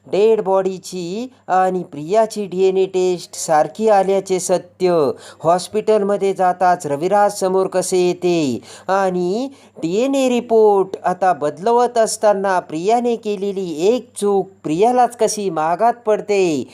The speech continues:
आणि रविराज समोर खरे सत्य येऊन रविराज हा प्रियाला कसे कॅच करतो आणि प्रियाने डीएनए रिपोर्ट बदलून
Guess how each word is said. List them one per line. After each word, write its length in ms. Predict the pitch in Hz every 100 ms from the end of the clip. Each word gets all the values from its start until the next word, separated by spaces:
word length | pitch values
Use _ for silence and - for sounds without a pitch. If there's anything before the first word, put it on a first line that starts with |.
| - -
आणि 380 | 196 196 190 175
रविराज 500 | 151 147 175 240 254
समोर 640 | - 220 208 208 196 151 113 - _ -
खरे 240 | 175 269
सत्य 380 | 254 233 - 226
येऊन 540 | 220 214 208 202 190 147
रविराज 600 | 165 190 226 226 220 175
हा 160 | 202
प्रियाला 580 | 196 156 170 214 214 214
कसे 400 | 208 196 196 190 180 143 104 - - -
कॅच 360 | 190 226 220 -
करतो 420 | 214 202 180 196 196
आणि 640 | 185 185 190 185 202 254 254 - -
प्रियाने 500 | 175 196 254 254 240
डीएनए 400 | 226 220 220 214
रिपोर्ट 380 | 214 190 202
बदलून 640 | 180 196 165 202 196 185